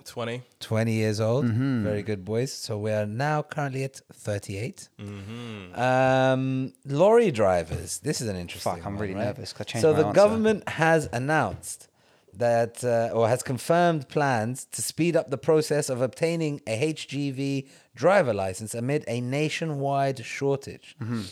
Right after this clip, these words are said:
Speaker 2: Up to fifty thousand more H V G driving tests will be made available each year, to sh-, and shortening, and they'll s-, also start shortening the application process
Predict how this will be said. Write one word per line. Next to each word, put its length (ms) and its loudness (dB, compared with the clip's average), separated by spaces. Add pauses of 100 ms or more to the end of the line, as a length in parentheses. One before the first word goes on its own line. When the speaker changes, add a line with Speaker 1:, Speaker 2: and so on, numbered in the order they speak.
(140)
Speaker 2:
Up 160 0
to 100 -6
fifty 460 0
thousand 680 0
more 380 2
H 220 -2
V 240 -4
G 300 -2
driving 640 0
tests 760 -6 (360)
will 120 -6
be 160 -6
made 240 -2
available 540 -2
each 320 -6
year, 260 -4 (320)
to 100 -10
sh-, 160 -8
and 160 -4
shortening, 560 -2
and 160 -4
they'll 120 2
s-, 260 -8
also 240 -4
start 260 -6
shortening 460 -6
the 80 -6
application 520 -8
process 540 -8